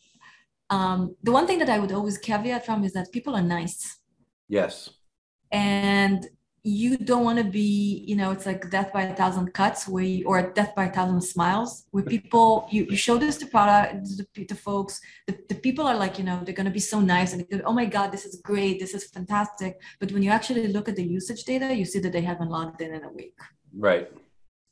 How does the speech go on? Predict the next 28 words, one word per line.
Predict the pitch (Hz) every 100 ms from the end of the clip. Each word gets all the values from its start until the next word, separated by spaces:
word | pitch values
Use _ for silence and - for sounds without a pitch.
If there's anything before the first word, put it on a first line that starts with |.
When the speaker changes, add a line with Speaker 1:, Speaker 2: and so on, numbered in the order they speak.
| _ _
Speaker 1:
So, | - 226 220 214 214 202 - -
um, | 202 202 202 196 196 - _ _ _ _ _ _ _ -
I | 151 262 285 302 -
am, | 254 226 - -
so | 240 226 214 - _ -
in | 247 233
these | 311 339
type | 330 330
of | 302
interactions, | 247 190 175 - - 302 320 311 - - _ _ _ _ _ _ -
in | 226 196 180
general, | - 220 226 277 330 349 339 - - _ _ _ _ -
I | 233
think | 220 294 294
that | 330 220
there | 226 226 262
is | 277
a | 339
room | 262 208 220 220
for | 208 -
open-ended | - 220 202 190 190 -
question | 196 196 - 262 269 254
that | 196 185 -
where | 185
people | 180 190 185
are |
gonna | 180 175
be | 170